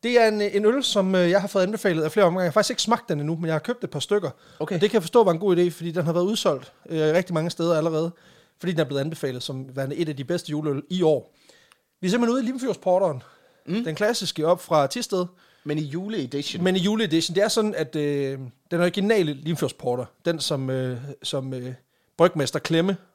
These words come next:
Speaker 1: op på, øh, op på, øh, Thisted Bryghus, han bryggede, er jo, øh, af mange danske ølnørder anses som værende noget af det absolut bedste, der er blevet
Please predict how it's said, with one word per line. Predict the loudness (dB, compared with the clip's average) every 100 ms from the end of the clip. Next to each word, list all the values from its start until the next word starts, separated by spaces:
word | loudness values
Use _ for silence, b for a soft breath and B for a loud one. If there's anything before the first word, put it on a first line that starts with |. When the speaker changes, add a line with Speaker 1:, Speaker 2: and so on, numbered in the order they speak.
| -8
Speaker 1:
op | -8 -6
på, | -6 -4
øh, | -4 -4
op | -6
på, | -4 -8 -8
øh, | -12 -18 _ _ _
Thisted | -10 -6
Bryghus, | -2 -2 -2
han | -4
bryggede, | 0 0 0 b b b b b b b
er | 6
jo, | 8 8 2 -4
øh, |
af | 0 0 2
mange | 4 4
danske | 4 2 4 0
ølnørder | 2 0
anses | 0 -4 -4 -6
som | -6 -6
værende | -6 -6
noget | 0 0
af |
det | 0
absolut | -2 -4 -4 -6
bedste, | -2 -4 -4
der | -8
er | -8
blevet | -6 -6 -6